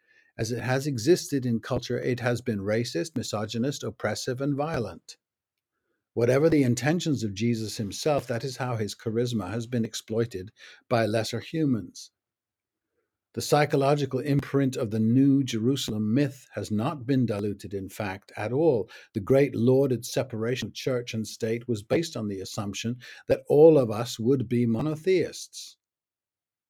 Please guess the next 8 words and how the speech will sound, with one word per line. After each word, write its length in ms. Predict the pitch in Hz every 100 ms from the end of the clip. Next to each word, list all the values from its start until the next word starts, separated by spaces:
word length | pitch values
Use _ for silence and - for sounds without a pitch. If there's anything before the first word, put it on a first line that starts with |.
| -
Deists 640 | 98 139 170 123 123 - -
are 160 | 127
God 400 | 120 120 147 135
believers. 800 | 123 120 113 101 90 - - - -
Don't 280 | 110 123 151
be 120 | 123
stupid. 640 | 123 - 151 147 95 76 _ _ _
Think. 480 | - 156 147 -